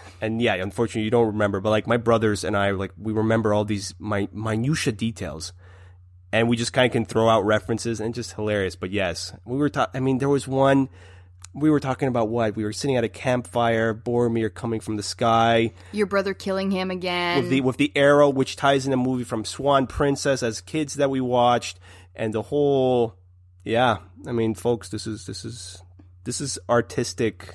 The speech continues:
Speaker 1: humor. I don't know what it is. It's, I guess it's, like, our family humor. Everyone,
Speaker 2: Right.
Speaker 1: everyone has their unique thing, I guess.
Speaker 2: Yes.
Speaker 1: For us, it's kind of like, let's tie in references from movies and everything we do into kind of funny situations that are happening right now. And, uh, like,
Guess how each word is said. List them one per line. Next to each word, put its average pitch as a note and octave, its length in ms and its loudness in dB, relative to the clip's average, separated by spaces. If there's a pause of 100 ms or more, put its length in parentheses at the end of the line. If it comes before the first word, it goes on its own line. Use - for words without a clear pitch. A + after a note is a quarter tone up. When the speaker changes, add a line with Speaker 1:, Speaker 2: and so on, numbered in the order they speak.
Speaker 1:
humor. G#2+ 400 -2
I D#3+ 140 4
don't D#3+ 100 6
know A2 80 6
what G2 160 2
it F2+ 80 -4
is. F2+ 320 -4
It's, - 240 -10
I A#2+ 80 -2
guess E3 160 0
it's, D3+ 100 -2
like, A#2 160 2
our A#2 140 6
family G#2+ 400 0
humor. G2 300 -6
Everyone, F#2 300 0
Speaker 2:
Right. G#2 100 -4
Speaker 1:
everyone A2 260 -2
has G2+ 160 -4
their G2 120 -6
unique F#2+ 560 -8 (480)
thing, G2 320 -2
I F2+ 120 -2
guess. F2 420 -4 (120)
Speaker 2:
Yes. - 580 -6
Speaker 1:
For A2+ 180 4
us, A#2+ 220 6
it's A2 100 -2
kind A2 160 4
of G#2+ 80 4
like, G2+ 180 2
let's A#2 180 0
tie C#3 180 4
in A#2+ 80 6
references A2+ 420 2
from G2+ 140 -2
movies G2+ 280 0
and G2 80 2
everything F#2+ 380 -2
we F#2+ 100 -4
do G2 140 -2
into F2+ 160 -6
kind G2 160 -2
of F2 80 -4
funny G#2+ 260 2
situations F#2 680 -4
that E2+ 80 -2
are E2+ 80 -2
happening E2+ 420 -6
right E2 180 -4
now. D#2 360 -6 (100)
And, F#2 180 -4
uh, E2+ 120 -2
like, F#2 180 -2